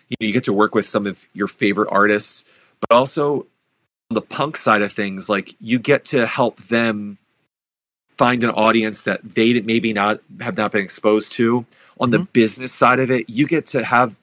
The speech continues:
Speaker 1: help them generate income, make their fans super happy to have something that they made, that they helped make. And
Speaker 2: Yeah.
Speaker 1: the band, the band, like, will never see that kind of return on an album.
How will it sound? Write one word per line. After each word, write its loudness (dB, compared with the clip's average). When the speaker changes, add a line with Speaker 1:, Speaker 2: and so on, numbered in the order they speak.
Speaker 1:
help -2
them -4
generate 4
income, -4
make -4
their 2
fans -4
super -2
happy 2
to 0
have -2
something -8
that -6
they 4
made, 0
that 0
they 4
helped 2
make. -2
And 2
Speaker 2:
Yeah. 4
Speaker 1:
the -4
band, 0
the -2
band, 4
like, 0
will -4
never 4
see 0
that 2
kind 2
of 0
return 2
on 2
an -2
album. 0